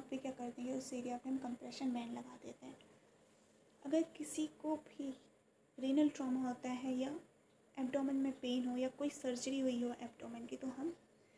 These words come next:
ये compression band का यूज़ नहीं करते हैं। उसके बाद आती है fifteen minute film। fifteen minute film हम लेते हैं prone position में,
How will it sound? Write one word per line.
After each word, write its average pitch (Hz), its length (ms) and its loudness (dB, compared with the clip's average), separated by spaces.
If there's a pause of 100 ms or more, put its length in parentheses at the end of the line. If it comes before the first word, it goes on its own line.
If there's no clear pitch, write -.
(240)
ये 254 100 2
compression 240 580 -2
band 233 280 -4
का 339 240 -2 (140)
यूज़ 240 280 2
नहीं 240 180 4
करते - 400 -12
हैं। 240 80 -12 (1300)
उसके 311 220 -2
बाद 277 220 2
आती 247 280 -2
है 294 140 4 (920)
fifteen 285 340 2
minute 226 280 2
film। 214 200 -6
fifteen 302 440 0
minute 285 280 4
film 277 240 2
हम 269 120 6
लेते 254 240 2
हैं 285 80 2
prone 233 280 0
position 294 460 2
में, 339 220 8